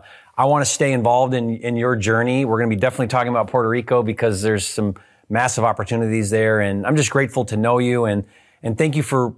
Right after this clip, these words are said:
you know, meeting me and reaching out to me and, and sharing with me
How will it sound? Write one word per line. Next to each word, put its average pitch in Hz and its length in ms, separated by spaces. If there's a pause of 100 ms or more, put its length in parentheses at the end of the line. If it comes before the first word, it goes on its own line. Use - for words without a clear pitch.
you 135 100
know, 123 80
meeting 131 360
me 127 100
and 120 80
reaching 123 260
out 123 160
to 117 60
me 117 220
and, 104 400
and 101 420
sharing 120 320
with 107 160
me 107 340